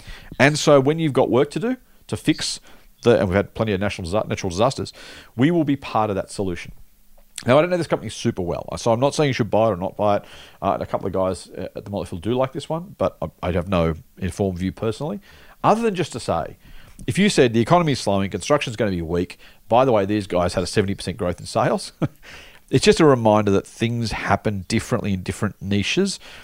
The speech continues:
different parts of the market, and you don't need to just look at the macro and say,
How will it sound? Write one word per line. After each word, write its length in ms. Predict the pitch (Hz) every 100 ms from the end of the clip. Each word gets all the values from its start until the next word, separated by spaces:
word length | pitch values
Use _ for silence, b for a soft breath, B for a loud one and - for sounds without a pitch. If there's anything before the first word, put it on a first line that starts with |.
| B
different 240 | 110 120 -
parts 280 | 113 104
of 40 | 98
the 80 | 87
market, 360 | 101 104 - -
and 80 |
you 60 | 101
don't 280 | 123 151 -
need 300 | 117 123 117
to 100 | 113
just 280 | - 113 117
look 80 | 101
at 40 |
the 60 | 101
macro 360 | 104 - 98
and 80 | 95
say, 340 | - 98 95